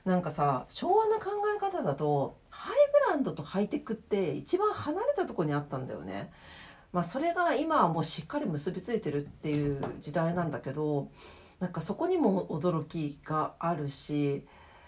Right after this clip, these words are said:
なんかね、そのアップルブレスレットとかだったらわかるんだけど、違うからすごいなと思いました。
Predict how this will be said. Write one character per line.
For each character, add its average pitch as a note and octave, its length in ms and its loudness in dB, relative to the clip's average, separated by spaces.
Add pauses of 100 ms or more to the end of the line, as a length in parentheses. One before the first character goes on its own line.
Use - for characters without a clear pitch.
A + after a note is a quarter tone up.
(640)
な C4+ 120 0
ん - 20 -4
か A3+ 60 4
ね、 F3+ 80 6
そ F3+ 160 0
の E3 200 2
ア E3+ 40 6
ッ - 60 2 (260)
プ D4 100 0
ル D4 260 0 (160)
ブ F3 140 -2
レ C#4+ 100 2
ス C#4 160 0
レ F3+ 80 4
ッ D#3 60 -2
ト - 160 -10
と - 80 -8
か E3 180 2
だ A4+ 100 12
っ A4+ 60 10
た - 160 6
ら G#4+ 60 12
わ - 60 8
か - 100 2
る G#4+ 200 10
ん G#4 40 10
だ G#4+ 120 10
け G4+ 100 6
ど、 F#4+ 80 8
違 F#4+ 400 6
う F#4 40 6
か F4 140 6
ら E4+ 140 8
す E4 120 0
ご F4+ 220 6
い E4+ 80 4
な E4 180 2
と B3 60 -2
思 G3 160 2
い F3 60 0
ま G3 100 -2
し G3+ 140 -4
た。 E3 240 -2